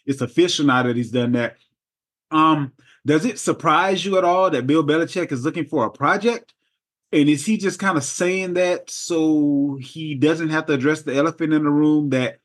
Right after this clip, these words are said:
Atlanta would be in a very much winnable division, that he doesn't really have to do a whole lot to become the most winningest coach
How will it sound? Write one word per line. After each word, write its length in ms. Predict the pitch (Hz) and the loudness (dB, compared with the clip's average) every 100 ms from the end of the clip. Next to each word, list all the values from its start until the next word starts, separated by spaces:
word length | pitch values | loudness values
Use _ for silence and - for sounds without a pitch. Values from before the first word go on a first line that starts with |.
| _ _ _ _ | _ _ _ _
Atlanta 540 | 160 123 139 143 165 151 | -4 0 2 2 4 2
would 260 | 139 131 | 2 0
be 280 | 131 147 143 | 0 0 0
in 200 | 139 143 | 0 -2
a 80 | 120 | -2
very 400 | 110 107 151 160 | -4 0 2 4
much 300 | 151 143 127 | 2 0 0
winnable 380 | 135 143 139 135 | 0 2 2 0
division, 600 | 120 135 143 135 135 131 | 0 2 2 2 2 2
that 280 | 120 120 113 | 0 -2 -6
he 240 | 117 156 | -10 -10
doesn't 420 | 143 131 185 202 180 | -6 0 0 0 -4
really 220 | 185 165 | -2 -2
have 200 | 180 175 | -2 -4
to 80 | 143 | -2
do 200 | 160 147 | 2 2
a 100 | 139 | 2
whole 260 | 175 165 | 2 2
lot 340 | 170 214 - - | 2 0 -2 -10
to 400 | - 147 143 135 _ _ _ | -2 -2 -2 -6 _ _ _
become 340 | - 123 165 156 | -8 -2 0 2
the 100 | 135 | 2
most 300 | 139 151 135 | 2 2 2
winningest 480 | 139 165 151 139 - | 2 2 0 -2 -2
coach 460 | 185 180 - - | -2 -2 -4 -16